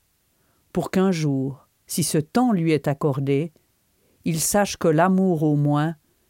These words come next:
ne lui aura pas manqué. » Afin de venir en aide aux familles des enfants atteints du même mal que leur fils,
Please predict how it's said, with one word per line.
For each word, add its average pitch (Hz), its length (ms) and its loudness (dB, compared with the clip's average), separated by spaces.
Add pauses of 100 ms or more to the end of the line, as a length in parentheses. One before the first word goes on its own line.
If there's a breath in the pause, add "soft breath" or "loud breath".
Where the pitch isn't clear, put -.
(380)
ne 170 160 2
lui 165 200 2
aura 151 220 4
pas 170 200 2
manqué. » 127 580 -2 (1700)
Afin 254 280 0
de 240 80 4
venir 226 440 2
en 180 200 2
aide 208 280 2
aux 156 80 2
familles 190 520 0
des 165 200 0
enfants 196 520 0
atteints 190 380 0
du 170 120 0
même 165 220 2
mal 180 340 0
que 170 120 -2
leur 143 220 0
fils, - 540 -8